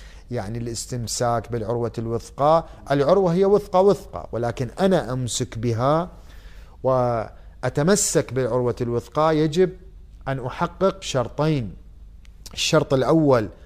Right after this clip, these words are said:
يكفر بالطاغوت، أكفر بالطاغوت وأؤمن بالله. إذن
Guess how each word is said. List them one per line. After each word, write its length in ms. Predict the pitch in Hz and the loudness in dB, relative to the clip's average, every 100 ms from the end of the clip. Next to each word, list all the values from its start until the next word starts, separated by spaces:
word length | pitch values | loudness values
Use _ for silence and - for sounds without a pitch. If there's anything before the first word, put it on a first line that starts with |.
| - - - | -20 -20 -2
يكفر 480 | 127 156 - 202 190 | 2 2 0 0 0
بالطاغوت، 680 | 175 - 185 175 156 143 | 0 2 4 4 2 -4
أكفر 400 | - 143 - 196 | -2 -2 0 -2
بالطاغوت 680 | 185 180 185 180 175 214 220 - - - | 0 -2 2 2 4 0 -2 -8 -20 -6
وأؤمن 480 | 135 180 254 240 180 | 6 6 6 4 4
بالله. 400 | 135 123 120 101 - - - - - - | 4 2 0 -2 -6 -18 -20 -20 -16 -6
إذن 300 | 123 135 | -2 -2